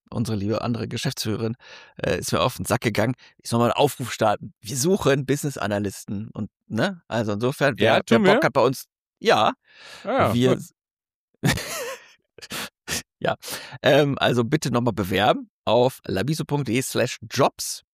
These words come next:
Speaker 1: Das soll ich jetzt wieder öfter sagen. Macht das gerne. Ähm, aber, äh, Grundvor-, Grundvoraussetzung ist, ihr,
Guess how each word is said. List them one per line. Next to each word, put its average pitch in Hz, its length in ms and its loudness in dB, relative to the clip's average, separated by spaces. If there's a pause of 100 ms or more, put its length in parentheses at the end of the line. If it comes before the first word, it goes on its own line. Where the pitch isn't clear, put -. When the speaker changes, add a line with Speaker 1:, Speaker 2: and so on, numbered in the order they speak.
(160)
Speaker 1:
Das - 140 -16
soll 110 120 -2
ich 135 80 -4
jetzt 127 120 -6
wieder 120 100 0
öfter - 300 -2
sagen. 175 360 -4 (540)
Macht - 240 -6
das 139 140 -4
gerne. 180 320 0 (800)
Ähm, 139 420 4 (720)
aber, 208 460 6
äh, 208 440 4 (180)
Grundvor-, 175 480 2
Grundvoraussetzung 165 880 0
ist, 190 260 -2
ihr, 104 200 -2